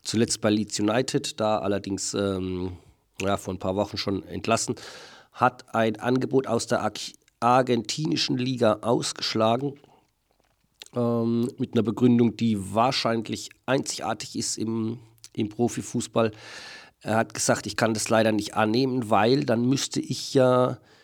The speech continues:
gegen einen Verein spielen in einem Stadion, das meinen Namen trägt und das geht natürlich nicht." Also es ist so, dass, ähm, sein Heimatverein das Stadion nach ihm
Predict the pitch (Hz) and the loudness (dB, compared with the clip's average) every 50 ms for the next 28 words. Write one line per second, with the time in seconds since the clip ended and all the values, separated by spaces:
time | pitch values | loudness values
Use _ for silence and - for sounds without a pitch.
0 | _ _ _ _ _ _ - - 120 120 123 120 117 117 - - 120 - - 104 | _ _ _ _ _ _ 0 2 4 4 6 4 4 2 2 0 0 2 2 4
1 | 113 123 131 - - - - 139 135 131 127 131 - 117 127 120 120 110 - - | 4 4 4 2 0 -2 -2 0 0 2 2 2 2 2 2 2 2 2 2 4
2 | 113 104 98 113 120 131 123 107 - - - 117 107 110 107 110 110 110 123 143 | 6 6 6 6 4 4 2 2 0 0 2 4 4 4 4 4 2 2 2 2
3 | 147 - - - - 107 98 - - 104 104 98 - 107 - - - 117 113 - | 0 0 -2 2 4 4 4 4 2 -2 -2 0 0 -2 -2 0 0 -2 -2 0
4 | 117 107 - - 123 113 - - - - - - 107 104 95 - 107 107 107 104 | -2 -4 0 0 0 0 0 0 -2 -2 -2 -2 -2 -2 0 0 0 0 0 0
5 | - 117 104 - - 123 120 113 113 - - - - 113 113 113 110 110 110 110 | 0 -2 0 2 2 4 4 4 2 2 0 0 0 2 2 2 2 2 0 -2
6 | 104 104 - - - - - - - - - - 110 101 98 92 95 104 113 123 | -2 -6 -10 -12 -10 -10 -10 -12 -14 -10 -4 -2 0 0 2 2 2 4 6 6
7 | 123 120 - - - 127 - 113 117 113 113 113 101 - - - - - 104 107 | 6 4 4 4 2 4 6 6 6 4 4 2 0 0 0 2 4 6 6 6
8 | 127 - 139 135 131 - - 139 139 131 127 131 131 123 | 6 4 2 0 0 0 0 -2 -2 0 0 0 -2 -4